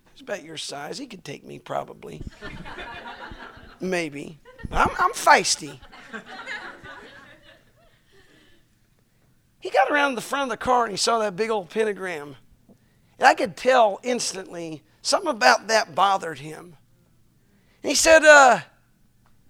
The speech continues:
what, what's up with this?" I said, "Uh, what? I don't know. You tell me." He said, "Uh,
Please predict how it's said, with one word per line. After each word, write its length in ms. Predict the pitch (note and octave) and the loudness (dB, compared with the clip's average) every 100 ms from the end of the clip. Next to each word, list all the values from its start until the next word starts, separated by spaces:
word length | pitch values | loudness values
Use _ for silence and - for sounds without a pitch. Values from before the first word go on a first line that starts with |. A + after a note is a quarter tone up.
| _ | _
what, 200 | - F4 | -4 -4
what's 220 | D#4 E4 F4 | 0 4 6
up 160 | E4 | 6
with 220 | D4+ D#4 | 4 -6
this?" 500 | F4 E4+ - - - _ _ _ _ _ _ _ _ _ _ _ _ _ | -6 -6 -6 -12 -16 _ _ _ _ _ _ _ _ _ _ _ _ _
I 100 | E3 | -4
said, 340 | F#3 A3+ A3+ F#3+ | 0 2 2 0
"Uh, 100 | - _ _ _ _ - | -10 _ _ _ _ -8
what? 420 | G3 B3 - - - | 0 0 0 -8 0
I 160 | F3+ | 2
don't 200 | B3 C4+ | 2 0
know. 300 | G#3+ B3 D#4+ _ _ - - _ - - | -2 -4 -4 _ _ -20 -20 _ -20 -14
You 100 | G3 | -2
tell 240 | B3+ C4+ | 4 6
me." 260 | C#4 E4 E4+ - - _ - - - - - - - - - - _ _ | 6 2 0 -2 -20 _ -20 -20 -20 -20 -18 -18 -20 -20 -20 -20 _ _
He 120 | - | -2
said, 380 | - C#4+ D4 C4+ | 0 8 10 10
"Uh, 400 | C4+ B3 A3 F3+ | 8 10 8 6